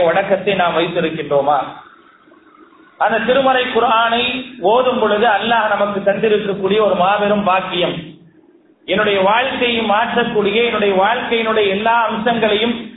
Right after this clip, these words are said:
கற்றுத்தரக்கூடிய ஒன்று இந்த திருமறை குர்ஆன் என்ற ஒரு சிந்தனை நமக்கு இருக்கின்றதா? நாளை நாம் மரணித்த பிறகு கேட்கப்படக்கூடிய கேள்விகள் என்பது இந்த குர்ஆனை அடிப்படையாக வைத்து இருக்கும் என்பதையாவது நாம் விளங்கி இருக்கின்றோமா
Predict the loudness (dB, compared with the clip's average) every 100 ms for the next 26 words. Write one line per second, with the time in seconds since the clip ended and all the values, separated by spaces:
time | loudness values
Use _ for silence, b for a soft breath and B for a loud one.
0 | -10 -4 -2 -2 -2 0 0 0 0 0
1 | 2 2 2 0 -4 -12 -20 _ -2 0
2 | 2 0 0 0 0 0 2 2 0 0
3 | 0 2 0 -2 -2 0 0 0 -2 -2
4 | 0 0 0 0 0 -2 -2 -2 -2 0
5 | -2 -4 -16 -20 _ _ _ -20 _ _
6 | -20 _ _ _ -6 -2 0 0 0 0
7 | 0 0 0 0 -2 0 0 2 2 2
8 | 0 -2 0 0 0 0 0 0 0 0
9 | 0 -2 0 0 0 0 0 0 2 0
10 | -6 -14 -20 _ _ _ _ -8 -2 0
11 | 2 0 2 0 0 0 0 -2 -2 -2
12 | 0 2 2 2 0 0 -2 -2 0 0
13 | 0 0 0 0 2 2 2 2 0 2
14 | 0 0 2 0 0 0 0 2 0